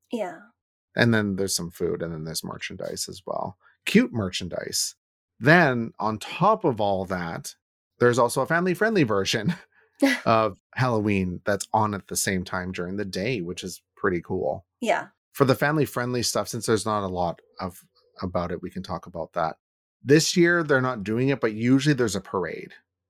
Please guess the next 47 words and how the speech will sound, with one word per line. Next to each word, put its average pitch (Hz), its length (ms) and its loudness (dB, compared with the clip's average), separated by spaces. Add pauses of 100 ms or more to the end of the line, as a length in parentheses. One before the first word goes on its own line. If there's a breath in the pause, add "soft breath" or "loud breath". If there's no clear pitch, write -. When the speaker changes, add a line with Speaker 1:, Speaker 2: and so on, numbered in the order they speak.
(340)
Speaker 2:
There's 101 140 2
usually, 117 240 6
like, 98 100 2
a - 40 -6
Speaker 1:
Okay. 90 80 -4
Speaker 2:
Halloween 98 360 -2
parade, 135 420 0
but 98 140 -2
they're 110 100 -2
n-, 104 160 -6
they're, 127 280 0
they're 139 160 2
not 139 180 -4
doing 101 220 -2
it 92 120 -6
this - 240 -6
year. - 280 -6 (520)
On 113 120 2
top 117 220 2
of 110 60 -6
that, 107 160 -2
there's 104 160 -2
also 104 200 -4
character 104 400 -2
greetings. 135 460 0
There's 101 140 -2
a 98 60 0
lot 92 240 -2
of 156 80 -4
character 98 420 -4
greetings. 127 520 0 (220 loud breath)
The - 60 -8
characters 123 400 4
come 113 200 0
out 104 260 -2
in 101 220 -4 (100)
Halloween 98 400 -2
costumes. 90 600 -4
So 92 280 0 (360)
this 147 260 2
year 170 160 6
they 160 100 2
have 135 240 0 (300)
special 127 400 0
Sanrio 120 520 2
characters, 90 640 -2
which - 460 -2